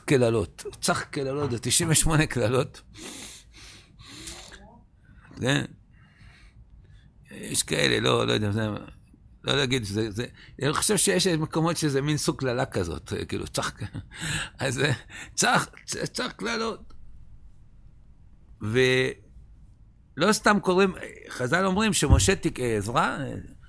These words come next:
תיקן לישראל שיקראו את זה לפני ראש השנה. למה? "תכלה שנה וקללותיה". לפני ראש השנה, תמיד, אה, אומרים את זה לפני ראש השנה.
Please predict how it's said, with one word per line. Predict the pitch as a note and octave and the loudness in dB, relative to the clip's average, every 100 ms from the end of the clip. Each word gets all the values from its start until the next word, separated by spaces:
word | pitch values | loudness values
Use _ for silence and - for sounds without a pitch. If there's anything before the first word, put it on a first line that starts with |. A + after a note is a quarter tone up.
| - - - - E3 - | -20 -20 -20 -20 -18 -12
תיקן | A2+ F3 G3+ | -6 -2 0
לישראל | F3 - D3+ F#3 | 0 0 0 0
שיקראו | E3 D3+ C3 C#3 E3+ G#3+ | 2 2 0 0 4 4
את | F3+ | 4
זה | G#3+ | 2
לפני | D#3+ D#3+ F3 G3+ A#3 C4 - - - - - | 2 2 4 4 2 -2 -10 -14 -16 -16 -8
ראש | D#3 D#3 | -2 0
השנה. | D#3+ C#3 A2+ F2+ | 2 0 0 -4
למה? | A#2+ E3+ G#3 | 0 0 0
"תכלה | F3+ D#3+ F3+ G3 A#3 A3+ | 0 0 0 2 2 4
שנה | F#3 F#3+ F#3+ | 6 6 4
וקללותיה". | F3+ - D#3+ C#3+ A#2+ - G#2 F#2 - | 0 2 2 2 -2 -2 -4 -4 -14
לפני | - E3 | -8 -2
ראש | G#3+ C#3+ | 0 2
השנה, | D3+ D3 C3+ | 2 2 0
תמיד, | G#2+ C3+ D#3 C3 | 0 -2 -2 -2
אה, | B2+ A#2+ A2 - - - - - - | -2 -2 -6 -10 -20 -20 -20 -20 -6
אומרים | A#2 C#3+ D#3+ | -4 0 0
את | |
זה | C3 | 0
לפני | B2+ B2+ | -2 -4
ראש | A2+ - | -6 -6
השנה. | - - | -10 -12